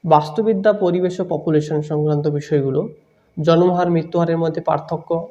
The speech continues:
উৎপাদনশীলতা, বিয়োজন, মাইক্রোক্লাইমেট, পপুলেশন, প্যাটাজিয়া, এন্ডোথার্মিক, পয়কিলোথার্মিকের মধ্যে পার্থক্য, অসম রে-, রেগুলেটর,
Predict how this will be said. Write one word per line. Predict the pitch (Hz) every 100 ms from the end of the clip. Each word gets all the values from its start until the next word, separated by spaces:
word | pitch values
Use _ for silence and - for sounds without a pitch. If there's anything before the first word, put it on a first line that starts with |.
| -
উৎপাদনশীলতা, | 170 156 165 160 165 160 151 151 151 160 165 165
বিয়োজন, | 147 151 160 156 160 165 - - _ -
মাইক্রোক্লাইমেট, | 151 147 151 170 170 170 156 156 156 156 156 - _ -
পপুলেশন, | 151 147 165 160 156 160 147 151 - - _ -
প্যাটাজিয়া, | 151 170 165 151 160 151 156 - - _
এন্ডোথার্মিক, | - 165 165 165 156 156 156 151
পয়কিলোথার্মিকের | 160 156 156 160 156 156 151 156 151
মধ্যে | 156 151 151 151 147 151 - _ _ _
পার্থক্য, | 165 160 175 156 - 156 151 - - -
অসম | - 156 175 165 156
রে-, | 156 156 156 160
রেগুলেটর, | 156 156 156 156 160 151